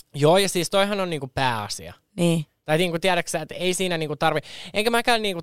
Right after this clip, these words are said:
Speaker 1: tiedä, että muuttuko tässäkään jutussa nyt mikään, että se sanottiin ääneen.
Speaker 2: Niin.
Speaker 1: Et, et, okei, me ollaan yhdessä.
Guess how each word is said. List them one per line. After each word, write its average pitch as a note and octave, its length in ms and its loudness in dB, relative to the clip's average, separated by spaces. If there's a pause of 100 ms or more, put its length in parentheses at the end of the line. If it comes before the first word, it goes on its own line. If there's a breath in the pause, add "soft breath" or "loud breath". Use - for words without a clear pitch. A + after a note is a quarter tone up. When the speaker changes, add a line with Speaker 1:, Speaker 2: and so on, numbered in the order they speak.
(140)
Speaker 1:
tiedä, F#3+ 440 2
että D#3 280 -4
muuttuko F#3 480 -2
tässäkään D3 560 0
jutussa D3+ 420 -4
nyt B2+ 180 -6
mikään, C3 520 -4 (400)
että C#3 220 -2
se - 60 -2
sanottiin A#2 440 -4
ääneen. G2 540 -10 (120)
Speaker 2:
Niin. F3+ 200 2
Speaker 1:
Et, C#3+ 140 0
et, C3 280 -4
okei, C#3 320 2
me B2 80 -4
ollaan A#2 220 -4
yhdessä. A#2+ 320 -6